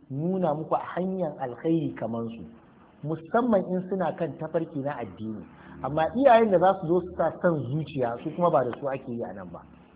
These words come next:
Ba mahanga ne na addini suke dubawa ba. Ba maga-, mahanga ne na ainihin wato maslahan shari'a suke dubawa ba. A tsabaragen ra'ayi ne,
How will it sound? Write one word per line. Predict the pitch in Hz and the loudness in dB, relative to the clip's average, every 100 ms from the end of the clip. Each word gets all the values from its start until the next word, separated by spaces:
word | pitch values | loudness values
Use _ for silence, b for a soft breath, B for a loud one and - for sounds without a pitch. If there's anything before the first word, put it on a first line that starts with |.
| - - - - - - - | -20 -20 -20 -20 -20 -20 -12
Ba | 113 123 | -4 -2
mahanga | 151 165 170 175 | 0 0 4 6
ne | 170 | 6
na | 151 151 | 2 0
addini | 127 120 139 120 | -2 -4 -4 -4
suke | - 117 | -6 -6
dubawa | 117 113 92 82 | -4 -4 -4 -6
ba. | 80 - b b b b b _ - | -14 -20 b b b b b _ -2
Ba | 127 | 0
maga-, | 147 160 165 | 2 2 2
mahanga | 147 170 180 180 180 | 2 0 2 6 6
ne | 170 | 6
na | 147 | 0
ainihin | 156 165 | -2 -2
wato | 156 139 131 | -2 -2 -4
maslahan | 147 151 170 156 | -6 -6 -4 -4
shari'a | - 127 160 135 - | -4 -4 -2 -4 -6
suke | 131 | -8
dubawa | 120 127 104 95 | -4 -4 -4 -6
ba. | 92 - B B - | -10 -14 B B 0
A | 147 147 127 | 4 4 2
tsabaragen | 156 170 156 147 156 143 | 0 2 4 2 2 0
ra'ayi | 131 160 147 135 175 | 2 0 0 -2 -2
ne, | 170 | -2